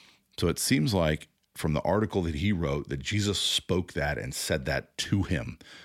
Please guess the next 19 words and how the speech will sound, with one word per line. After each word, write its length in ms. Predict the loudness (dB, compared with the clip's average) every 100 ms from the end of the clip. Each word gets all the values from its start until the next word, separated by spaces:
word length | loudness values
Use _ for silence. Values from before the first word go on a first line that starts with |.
| -6
So 100 | 0
it 20 |
doesn't 180 | 2 0
square 440 | -2 -2 2 2
with 440 | 0 -2 -2 -6 -14 -20 _ _ _
him 160 | 0 0
saying 400 | 2 2 2 0
here 320 | 0 0 2
in 100 | 0
this 160 | 0 -2
video 560 | -2 0 0 0 -2
that 240 | -2 -4 -4 -14 -4
Jesus 360 | 0 2 0
has 80 | 0
only 200 | 0 0
spoken 440 | -2 0 0 0
to 100 | -2
him 120 | -4 -6
twice. 680 | -10 -6 -4 -2 -4 -6 -6